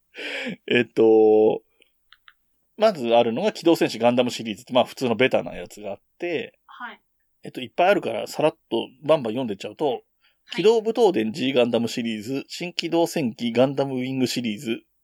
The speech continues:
Speaker 2: 機動新世紀ガンダムXシリーズ、ターンAガンダムシリーズ、機動戦士ガンダムシードシリーズ、機動戦士ガンダムダブルオーシリーズ、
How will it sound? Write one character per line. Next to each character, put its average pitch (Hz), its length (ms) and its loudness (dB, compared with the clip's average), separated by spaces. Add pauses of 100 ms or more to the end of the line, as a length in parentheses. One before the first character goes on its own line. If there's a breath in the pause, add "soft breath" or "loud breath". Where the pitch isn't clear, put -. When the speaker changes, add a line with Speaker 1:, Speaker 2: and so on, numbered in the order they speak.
(100)
Speaker 2:
機 - 140 -12
動 165 160 4
新 165 240 -2
世 139 180 2
紀 120 140 -10
ガ 123 100 4
ン 127 80 0
ダ 120 80 2
ム 120 80 -2
X 117 400 -8
シ - 140 -8
リ 107 160 -8
ー 104 40 -20
ズ、 - 140 -8 (300 soft breath)
タ 135 140 4
ー 139 80 2
ン 139 80 0
A 135 120 4
ガ 127 140 4
ン 123 60 -4
ダ 123 100 0
ム 123 80 -4
シ 120 120 -8
リ 107 180 -8
ー - 20 -12
ズ、 120 200 -6 (280 soft breath)
機 - 120 -14
動 147 160 4
戦 156 140 -2
士 117 120 -6
ガ 117 140 4
ン 123 60 -2
ダ 123 80 2
ム 127 80 -4
シ 117 160 -6
ー - 20 -2
ド 117 100 2
シ - 160 -6
リ 120 140 -4
ー 95 40 -10
ズ、 113 180 -4 (240 loud breath)
機 135 100 -6
動 147 160 6
戦 156 180 0
士 113 100 -8
ガ 120 120 2
ン 120 100 -2
ダ 110 140 -2
ム 107 80 -6
ダ 214 120 -2
ブ 127 140 0
ル 127 100 2
オ 123 60 4
ー - 20 4
シ 135 140 -2
リ 113 180 0
ー 104 40 -10
ズ、 107 180 -4